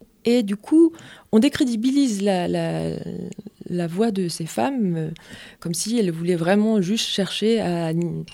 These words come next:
à atteindre, euh, la réputation de ces hommes. Mais, euh, en fait, euh, euh, non, non, <laughs> les femmes ne sont pas toutes des menteuses, et, et il y a vraiment, euh, faut, faut vraiment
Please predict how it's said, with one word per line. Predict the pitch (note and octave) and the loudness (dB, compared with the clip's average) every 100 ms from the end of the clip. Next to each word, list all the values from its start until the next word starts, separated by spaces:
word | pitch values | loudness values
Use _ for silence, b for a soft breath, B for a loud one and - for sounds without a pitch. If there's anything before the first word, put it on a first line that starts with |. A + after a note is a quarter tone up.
| B B B B B - | B B B B B -10
à | D#3+ E3 E3 | -6 -4 -4
atteindre, | C#3 F#3+ G#3+ F#3+ F3 | -4 0 0 0 -2
euh, | D#3 D#3 D#3 D#3 D#3 | -2 -2 -2 -2 -2
la | D3+ | -4
réputation | D3+ D#3 E3 E3 - G3 | -6 -8 -10 -10 -4 -4
de | |
ces | - F3 F3+ | 0 0 2
hommes. | G#3+ | 0
Mais, | D#3+ C#3 C#3+ C#3 | 0 -2 -4 -4
euh, | C#3 | -6
en | C#3+ | -8
fait, | - E3 - | -10 -10 -8
euh, | D3+ C#3+ - B B B B - - | -6 -6 -10 B B B B -18 -16
euh, | - D#3+ | -16 -4
non, | E3+ C4 F#3+ | -2 -2 0
non, | G3+ A3 E3+ | 0 2 2
<laughs> | E3+ | 4
les | E3 - | 2 0
femmes | - G3 E3+ | -6 -4 -4
ne | |
sont | D3+ D#3+ | -4 -8
pas | D3+ G3 | -6 -6
toutes | - A3+ - | -6 -12 -2
des | F3 | 0
menteuses, | E3 D#3+ - B3 B3 F3 | 0 -2 -2 -2 -2 -4
et, | D#3 D3+ D3 C#3+ | -4 -4 -2 -2
et | C#3+ B B B B B B B B B - | -4 B B B B B B B B B -4
il | |
y | D3 | -2
a | D3 | -2
vraiment, | D3 D#3+ F#3+ G#3+ G3+ | -2 2 2 4 2
euh, | D#3 C#3+ C#3+ C#3+ D3 | 0 -2 -4 -6 -8
faut, | - C3 | -10 -12
faut | - C#3+ | -10 -10
vraiment | C#3 - E3+ G#3+ G#3+ F#3+ | -8 -4 2 2 2 -2